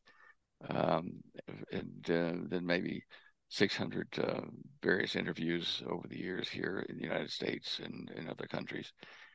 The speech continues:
um, trying to explain to people, you know, what I'd done in life and how I'd been chosen to do this. Talked about my out-of-body experience in nineteen sixty-nine.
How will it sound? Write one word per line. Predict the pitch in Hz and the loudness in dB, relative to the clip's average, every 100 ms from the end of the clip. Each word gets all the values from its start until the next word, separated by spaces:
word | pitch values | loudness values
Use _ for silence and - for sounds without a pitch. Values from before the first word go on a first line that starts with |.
| _ _ _ - | _ _ _ 0
um, | 95 87 85 85 85 85 _ _ - - | 8 10 10 6 -4 -10 _ _ -12 2
trying | - 95 107 98 | 8 10 8 4
to | 104 95 | 4 4
explain | 87 - 90 90 | 4 4 6 6
to | 85 | 6
people, | 87 90 80 - | 4 4 -2 -2
you | 87 | -4
know, | 82 | -2
what | - - | 0 0
I'd | - | 0
done | - - | 0 0
in | - | 2
life | - - - | 2 0 -2
and | - - - | -6 -8 -6
how | - | -2
I'd | 85 - | -2 -2
been | - - | -6 -4
chosen | - 78 73 - | 0 0 0 -2
to | 95 | 2
do | 95 | 2
this. | - - - _ _ - _ _ | 2 -4 -6 _ _ -20 _ _
Talked | 85 - | -2 0
about | - - - | 0 0 0
my | - - | -2 0
out-of-body | - - 78 - | 0 4 4 4
experience | - - - - | -4 -4 -4 -4
in | - | -4
nineteen | - - - | -4 -4 -4
sixty-nine. | - - - 85 82 82 | -6 -6 -6 -2 0 -2